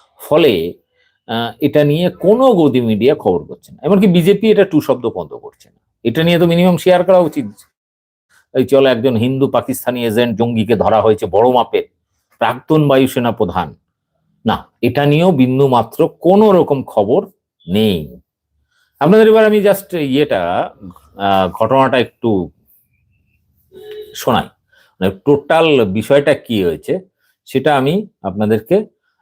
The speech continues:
আম, একটু খবরটা, এটা গতকালের খবর, মারাত্মক খবর, গতকাল ধরা পড়েছে। তো আপনাদেরকে আমি, আহ,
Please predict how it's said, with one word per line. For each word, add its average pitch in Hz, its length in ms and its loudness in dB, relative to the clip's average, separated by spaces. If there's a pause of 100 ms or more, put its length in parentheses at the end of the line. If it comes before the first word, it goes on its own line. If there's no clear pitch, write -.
(120)
আম, 92 640 -2 (1160)
একটু 113 600 0
খবরটা, 85 300 -2
এটা 101 140 0
গতকালের 135 500 2
খবর, 139 360 0 (420)
মারাত্মক 117 580 -2
খবর, 139 240 0
গতকাল 113 360 0
ধরা 101 200 0
পড়েছে। 107 400 -2 (600)
তো 117 80 0
আপনাদেরকে 123 540 0
আমি, 135 380 0 (320)
আহ, 101 460 -2